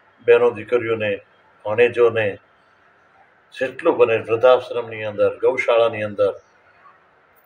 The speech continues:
જેટલું બને એટલું, જેટલી તમારી કેપેસિટી છે, જે ત-, તમારી કક્ષા છે,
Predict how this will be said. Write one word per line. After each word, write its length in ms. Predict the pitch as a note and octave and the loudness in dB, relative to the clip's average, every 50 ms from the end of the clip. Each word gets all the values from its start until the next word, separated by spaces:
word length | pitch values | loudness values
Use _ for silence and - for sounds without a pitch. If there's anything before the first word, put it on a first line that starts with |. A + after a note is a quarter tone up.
| _ _ _ _ _ _ _ _ _ - - | _ _ _ _ _ _ _ _ _ -16 -16
જેટલું 300 | A#2 G#2+ E3 F#3 F#3 B2 | -16 -10 -8 -6 0 2
બને 160 | B2+ A#2+ A#2+ | 2 4 4
એટલું, 420 | A#2 A2 A2+ A2 G#2+ G#2+ G2+ G2+ - _ _ _ _ _ _ _ _ _ | 2 2 -2 -6 -10 -10 -12 -12 -16 _ _ _ _ _ _ _ _ _
જેટલી 260 | - C3 C3 - E3 | -14 -14 -10 -8 -6
તમારી 380 | D#3 D3+ C3 A#2+ A#2+ A#2 A#2 A2 A2+ _ _ _ _ _ | -4 -2 2 2 2 2 0 -4 -8 _ _ _ _ _
કેપેસિટી 540 | - A#2+ A2+ A2+ C3 B2 B2 - A#2+ A#2 A2 | -2 -2 -2 -2 -4 -6 -6 -8 -10 -12 -12
છે, 180 | G2 - - G2 | -14 -14 -16 -18
જે 180 | F#2+ G#2+ A2+ | -14 -14 -16
ત-, 340 | A2 - - A2+ - - - A2+ | -14 -10 -10 -12 -10 -10 -18 -16
તમારી 240 | - A2+ A2+ A2+ A2+ | -10 -6 -6 -6 -6
કક્ષા 460 | G#2+ A2+ A2+ G#2 - - - B2+ A2+ | -2 -4 -4 -4 -4 2 2 2 2
છે, 260 | G#2 - - - F2+ | 2 -2 -12 -20 -20